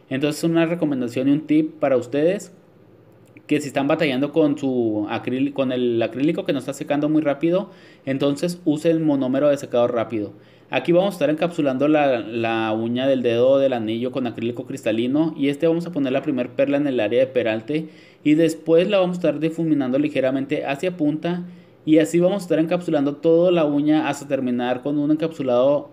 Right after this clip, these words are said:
uniforme, parejito, para que al momento de nosotros estar limando no llevarnos tanto tiempo y no estar limando de más o también no lastimarnos mucho la muñeca si es que tú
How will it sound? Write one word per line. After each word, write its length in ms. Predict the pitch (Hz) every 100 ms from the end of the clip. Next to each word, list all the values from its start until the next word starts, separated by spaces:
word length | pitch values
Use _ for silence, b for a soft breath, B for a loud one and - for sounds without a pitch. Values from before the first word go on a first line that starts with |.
| -
uniforme, 720 | 143 131 123 143 156 175 185
parejito, 800 | 160 127 123 123 156 156 196 B B B
para 180 | 147 156
que 60 | 156
al 80 |
momento 320 | 151 151 156 190
de 80 |
nosotros 340 | 202 156 160 175
estar 200 | - 143
limando 420 | 151 151 156 160
no 100 | 147
llevarnos 420 | 151 143 151 156
tanto 280 | 147 135 151
tiempo 560 | 151 151 - 196 214 - B B B B B -
y 120 | 156
no 120 | 156
estar 260 | 151 151 170
limando 420 | 175 165 165 170
de 100 | 156
más 360 | 131 139 165 175
o 180 | 156 143
también 360 | 135 139 139 110
no 560 | 135 139 139 139 139
lastimarnos 720 | 143 151 151 123 127 143 156
mucho 240 | 147 135 151
la 100 | 151
muñeca 480 | 147 127 123 139 147
si 220 | 147 127
es 180 | 120 117
que 140 | 143
tú 360 | 143 143 156